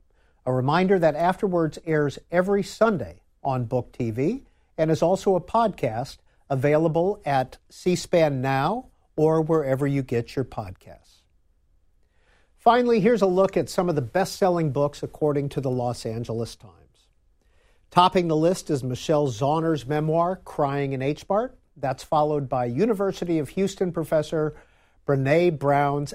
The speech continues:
Atlas of the Heart. It's about making meaningful human connections. After that, Pulitzer Prize-winning reporter and creator of the sixteen nineteen Project, Nikole Hannah-Jones looks at American history and slavery's legacy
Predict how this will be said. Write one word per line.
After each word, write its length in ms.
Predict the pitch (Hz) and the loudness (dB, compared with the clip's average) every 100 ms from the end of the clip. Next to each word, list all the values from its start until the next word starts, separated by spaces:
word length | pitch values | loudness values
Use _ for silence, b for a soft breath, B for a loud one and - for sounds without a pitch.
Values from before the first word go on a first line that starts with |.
| _ | _
Atlas 480 | - 160 - 156 - | -2 0 0 -4 -2
of 140 | 147 135 | -4 -2
the 80 | |
Heart. 400 | 135 151 101 - _ _ - | 0 0 0 -8 _ _ -10
It's 220 | 135 - | -8 -2
about 260 | 131 123 123 | 2 0 0
making 480 | 139 139 139 127 | -4 -2 -4 -2
meaningful 560 | 120 135 151 147 - 156 | -2 -2 -2 -2 -2 -2
human 400 | - 127 123 123 | -2 -4 -4 -6
connections. 720 | - 131 131 - 98 - _ _ _ _ _ _ _ _ - | -6 -2 -2 -4 -16 -16 _ _ _ _ _ _ _ _ 2
After 320 | 156 165 165 | 2 2 2
that, 320 | 151 180 220 - _ | 4 4 2 -6 _
Pulitzer 340 | - 190 190 165 | 0 0 0 0
Prize-winning 640 | 175 165 165 160 156 147 | 2 2 2 0 0 0
reporter 560 | 131 127 185 185 208 180 | -4 0 0 0 0 -2
and 140 | 127 | -6
creator 540 | - 135 139 160 151 | -6 0 0 0 -2
of 100 | 139 | -4
the 80 | 117 | -8
sixteen 560 | - 165 - - 147 127 | -10 -12 -10 -6 -6 -4
nineteen 500 | 147 180 - 175 156 | -6 -6 -6 -6 -4
Project, 640 | 160 156 151 156 151 - _ _ _ | -2 -2 0 -2 -2 -8 _ _ _
Nikole 380 | 131 - 202 208 | -10 0 2 4
Hannah-Jones 800 | 160 190 175 - 147 135 135 - | 2 0 0 2 2 0 -4 -6
looks 300 | 143 160 - | -4 -2 -2
at 100 | 147 | -4
American 500 | 120 120 139 139 127 | -2 -2 -2 -2 -6
history 440 | 117 165 - 175 156 | -4 -4 -2 -2 0
and 140 | 120 | -4
slavery's 600 | - 151 147 143 139 127 | -6 -2 0 0 -2 -2
legacy 640 | 131 170 156 127 123 127 | 0 2 2 -4 -4 -6